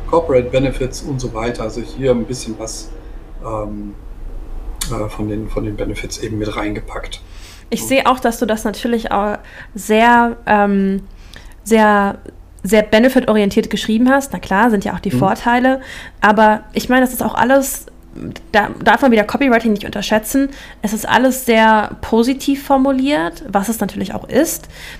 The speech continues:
Speaker 2: ähm, aber auch sehr passend zur Unternehmenssprache, die als Company, äh,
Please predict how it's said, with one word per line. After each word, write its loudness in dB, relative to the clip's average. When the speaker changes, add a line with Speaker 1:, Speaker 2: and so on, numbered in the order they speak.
Speaker 2:
ähm, 4
aber 2
auch -4
sehr 4
passend 0
zur -6
Unternehmenssprache, 2
die -2
als 2
Company, 4
äh, -2